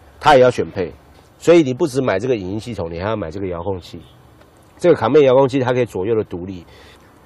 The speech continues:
你只要透过上面这边的拨杆呢，就可以分辨 L 和 R，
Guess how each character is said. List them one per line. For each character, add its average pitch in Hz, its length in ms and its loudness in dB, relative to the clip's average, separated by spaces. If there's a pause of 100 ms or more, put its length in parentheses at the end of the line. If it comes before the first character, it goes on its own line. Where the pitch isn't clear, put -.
(240)
你 135 80 -2
只 151 80 4
要 147 40 6
透 156 140 4
过 156 140 8
上 156 120 4
面 147 80 6
这 135 80 2
边 143 140 4
的 123 60 2
拨 131 180 -2
杆 95 240 -4
呢， 82 180 -12
就 147 120 -6
可 123 100 -2
以 117 80 -2 (460)
分 123 240 0
辨 127 160 0
L 92 300 -6
和 117 120 -4
R， 78 380 -10